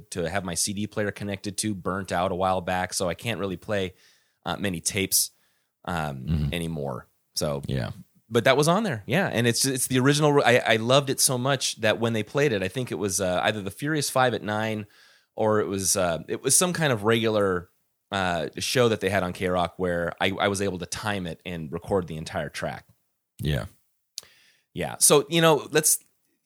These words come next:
Speaker 1: looking at Jimmy Eat World's entire discography as we sort of wrap this thing up here. I, I know that
Speaker 2: Sure.
Speaker 1: you said you haven't listened to much beyond Chase This Light.
Speaker 2: Mm-hmm.
Speaker 1: Um, but what do you think, what do you think makes Jimmy Eat World,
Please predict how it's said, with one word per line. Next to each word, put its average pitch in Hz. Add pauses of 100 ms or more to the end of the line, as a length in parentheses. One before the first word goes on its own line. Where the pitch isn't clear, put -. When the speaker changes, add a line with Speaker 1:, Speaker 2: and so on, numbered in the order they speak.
(140)
Speaker 1:
looking 170
at 120
Jimmy 139
Eat 123
World's 117
entire 117
discography 101
as 87
we 92
sort 95
of 85 (360)
wrap 107
this 104
thing 104
up 101
here. 110
I, 117 (540)
I 127
know 165
that 160
Speaker 2:
Sure. 147
Speaker 1:
you 143
said 131
you 127
haven't 170
listened 135
to 120
much 110
beyond 101
Chase -
This -
Light. 78 (280)
Speaker 2:
Mm-hmm. 131
Speaker 1:
Um, 110
but 135
what 196
do 240
you 240
think, - (160)
what 151
do 208
you 214
think 180
makes 131
Jimmy 127
Eat -
World, 92